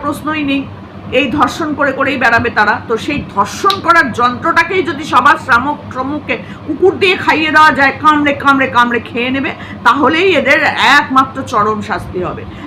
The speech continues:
যখন সেই ছেলেরা যখন সেই জিনিসগুলো দেখবে, তখন ভাবে, "বাবা, আমি যদি কোনো মেয়েকে রেপ করি, আমাকেও তো এরকম কষ্টটা সহ্য করতে হবে।"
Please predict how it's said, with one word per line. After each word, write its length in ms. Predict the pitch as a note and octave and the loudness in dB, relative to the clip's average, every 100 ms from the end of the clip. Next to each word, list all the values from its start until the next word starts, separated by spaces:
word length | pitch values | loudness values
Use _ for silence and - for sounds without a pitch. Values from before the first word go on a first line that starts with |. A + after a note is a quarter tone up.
| - | -6
যখন 440 | A3+ C4 C#4+ C#4+ B3+ | -2 0 0 0 -4
সেই 300 | - C4+ C#4+ - | -2 -2 -2 -4
ছেলেরা 380 | - A#3 C#4+ D4+ | -4 0 4 4
যখন 280 | C#4 D4 | 2 -2
সেই 200 | C#4 C4+ | -4 -4
জিনিসগুলো 440 | G#3+ B3 C4+ B3 C4 | -6 -6 -6 -2 -4
দেখবে, 680 | F3+ G#3 A#3 C4+ B3+ G#3+ - - - | -2 2 2 2 -2 -2 -4 -14 -6
তখন 300 | A3 - D4 | -2 0 0
ভাবে, 240 | D4 C4 A3 | 2 2 2
"বাবা, 280 | G3 F3 G3 | 2 4 4
আমি 200 | F#3 A3 | 2 -2
যদি 200 | B3+ D#4+ | -6 -6
কোনো 220 | C4 C4 | -4 -2
মেয়েকে 320 | B3+ A#3+ C#4 | -2 -4 -4
রেপ 160 | A3+ G#3 - | -4 -4 -6
করি, 200 | C4+ C#4 | -4 0
আমাকেও 400 | F#3 - G#3 C4+ | 0 0 -4 -8
তো 60 | D4+ | -4
এরকম 360 | A3+ G#3 C#4 C4+ | -4 -4 -4 -6
কষ্টটা 380 | G3 - G#3+ - | -8 -8 -10 -10
সহ্য 340 | - F3+ - | -8 -8 -6
করতে 320 | F3 D#3+ - E3+ | -8 -10 -6 -8
হবে।" 160 | D3 | -8